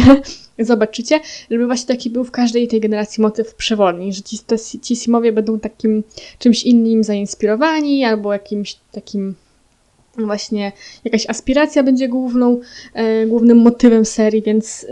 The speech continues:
więc, więc chcę, żeby właśnie było w każdej generacji coś takiego, jakiś taki wątek.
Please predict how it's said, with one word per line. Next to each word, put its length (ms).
więc, 360
więc 500
chcę, 200
żeby 200
właśnie 300
było 240
w 80
każdej 440
generacji 540
coś 180
takiego, 380
jakiś 180
taki 200
wątek. 480